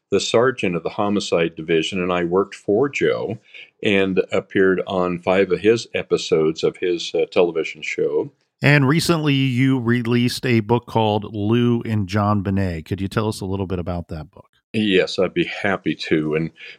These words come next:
Speaker 1: part of the motivation was we had just surpassed the twenty-five-year anniversary of, uh, JonBenét's death. And, uh, um, the year before, um, one of the other,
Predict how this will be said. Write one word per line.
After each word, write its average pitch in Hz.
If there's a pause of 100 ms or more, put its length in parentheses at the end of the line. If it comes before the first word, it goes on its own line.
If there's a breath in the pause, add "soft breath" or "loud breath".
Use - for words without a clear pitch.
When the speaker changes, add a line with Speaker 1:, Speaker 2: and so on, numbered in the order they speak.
(120 loud breath)
Speaker 1:
part 175
of 175
the 135
motivation 101
was 87
we 90
had 80
just 139
surpassed 98
the 90
twenty-five-year 92
anniversary 87 (560 soft breath)
of, 87 (100)
uh, 87
JonBenét's 85
death. 78 (580)
And, 107
uh, 101 (100)
um, 90
the 101
year 101
before, 101 (160)
um, 90
one 110
of 95
the 98
other, 87